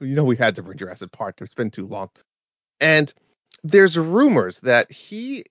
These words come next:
will do, he, he, it, it drains him. This, this search for this bird, he's gonna do whatever it takes. And there's rumors, and they actually hinted it in the movie a little bit,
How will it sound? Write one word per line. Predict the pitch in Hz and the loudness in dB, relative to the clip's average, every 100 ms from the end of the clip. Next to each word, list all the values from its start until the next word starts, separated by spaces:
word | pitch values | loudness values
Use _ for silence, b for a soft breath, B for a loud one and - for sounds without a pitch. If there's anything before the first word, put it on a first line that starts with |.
| - | -8
will | 151 | -6
do, | 135 151 143 - _ _ | -4 -2 -2 -4 _ _
he, | 147 180 147 | -20 -16 -14
he, | - - - | -14 -14 -6
it, | 135 | -4
it | 135 117 _ | -4 -6 _
drains | 135 123 151 160 110 | -8 2 4 4 2
him. | 98 | 2
This, | 127 135 | 0 0
this | 90 120 - | -8 -10 -10
search | - - 170 175 - | -12 0 2 2 -8
for | 147 | -8
this | 135 | -8
bird, | 107 117 110 110 107 110 _ _ | -2 2 4 6 4 0 _ _
he's | 139 139 | -4 -2
gonna | 143 | 0
do | 113 | 0
whatever | 107 - 143 147 160 | -2 0 0 4 4
it | 127 _ | 4 _
takes. | - 120 90 - - _ _ _ _ - | -10 -8 -10 -18 -20 _ _ _ _ 0
And | 135 127 - b b _ | 2 2 -4 b b _
there's | 156 156 | 0 2
rumors, | 147 196 339 370 | 2 0 2 0
and | 190 | 0
they | 233 | -2
actually | - 349 | 0 -4
hinted | - 175 - 117 | -2 -6 -2 0
it | 107 | 2
in | 113 | 2
the | 107 | 0
movie | 104 135 117 | 0 0 2
a | 95 | 0
little | 107 147 202 104 | -2 2 4 2
bit, | 95 - | 0 -12